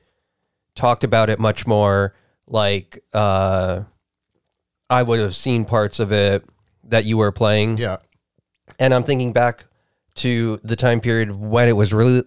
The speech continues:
Speaker 1: released and when you were playing it was when I was taking my qualifying exams.
Speaker 2: There you go.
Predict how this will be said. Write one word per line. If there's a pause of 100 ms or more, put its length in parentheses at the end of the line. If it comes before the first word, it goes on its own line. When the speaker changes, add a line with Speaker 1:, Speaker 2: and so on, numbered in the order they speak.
Speaker 1:
released
and
when
you
were
playing
it (380)
was
when
I
was
taking
my
qualifying
exams. (180)
Speaker 2:
There
you
go.